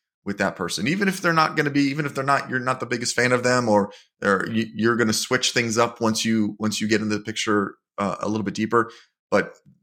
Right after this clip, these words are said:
there should be an advisor a part of this, um, and we, we advocate for having advisors, um, eh, uh, to be able to, to say, "Hey, when, when things start to, mom and dad start to not make sense, or, or things are not looking right,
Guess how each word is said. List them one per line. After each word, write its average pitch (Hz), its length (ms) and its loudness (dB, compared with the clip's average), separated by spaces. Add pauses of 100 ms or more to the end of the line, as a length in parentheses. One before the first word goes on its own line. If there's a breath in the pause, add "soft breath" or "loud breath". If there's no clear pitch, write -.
(180)
there 123 160 4
should 160 200 2
be 151 120 -2
an 127 80 2
advisor 107 420 2
a 101 60 2
part 117 280 0
of 95 140 -2
this, - 440 -2
um, 95 200 -2
and 95 80 -2
we, 101 220 -4
we 98 100 0
advocate 87 400 -6
for - 80 -14
having 107 280 0
advisors, 92 480 -4 (300 loud breath)
um, 98 420 0 (260)
eh, 101 180 2 (140)
uh, 98 160 2
to 101 160 -4
be 107 100 4
able 104 180 2
to, 98 320 -2 (360)
to - 120 -4
say, 98 160 2
"Hey, 98 160 2
when, 95 360 0
when 101 160 0
things 156 260 0
start 123 420 0
to, 107 380 0 (420 soft breath)
mom 127 200 2
and 131 80 -2
dad 123 160 4
start 123 240 2
to 117 80 -2
not 110 300 2 (420)
make 117 260 -2
sense, 131 380 2
or, 107 120 2
or 104 80 -2
things 123 280 -4
are 110 80 0
not 110 240 2
looking 110 260 -6
right, 107 220 0